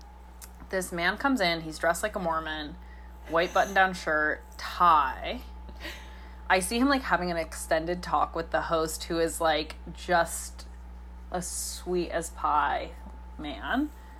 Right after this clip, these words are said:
And I was like, "What's going on there?" And then he, like, sits down at the bar. Then I'm chatting to some friends who are having lunch. So a server is, like, kind, she kinda,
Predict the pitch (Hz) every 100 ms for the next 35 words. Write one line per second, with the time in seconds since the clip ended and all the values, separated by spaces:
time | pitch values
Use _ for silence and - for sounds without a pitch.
0 | - - - - - - 170 180 175 175
1 | - 175 - - 247 165 165 143 131 165
2 | 170 170 160 - 175 170 180 175 175 -
3 | - 82 90 190 - - - - - -
4 | - - - - - - - 185 185 220
5 | 247 240 247 220 190 175 170 160 165 156
6 | 156 156 151 151 170 147 - 156 - 247
7 | 262 202 160 151 156 - - - - -
8 | - - 175 160 156 156 - - 175 151
9 | - 165 160 151